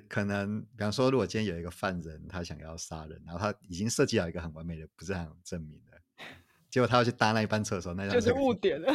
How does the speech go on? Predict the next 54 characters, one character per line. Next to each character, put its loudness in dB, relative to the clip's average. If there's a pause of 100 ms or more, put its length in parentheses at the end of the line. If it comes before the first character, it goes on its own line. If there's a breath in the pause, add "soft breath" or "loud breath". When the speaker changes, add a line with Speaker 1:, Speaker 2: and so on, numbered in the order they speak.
Speaker 2:
<laughs> -8
Speaker 1:
有 12
误 12
点。 6
<laughs> 4
然 10
后， 6 (280 loud breath)
然 8
后 10
他 10
就， 8
他 4
就 6
完 -2
蛋 -4
了， -12
这 -8
样 -6
子。 0
Speaker 2:
直 2
接 4
被 2
抓。 2 (560 loud breath)
Speaker 1:
对， -6
就 4
是 6
这 2
个 6
是 -2
国 6
情 0
的 -4
差 2
异， 0
导 -4
致 -6
说 -4
在 4
不 -4
同 -2
的 -6
国 -8
家， -2
他 -6
们 -6
的 -10
推 -4
理 -4
小 -10
说、 -10
犯 -10
罪 -8
小 -14
说 -16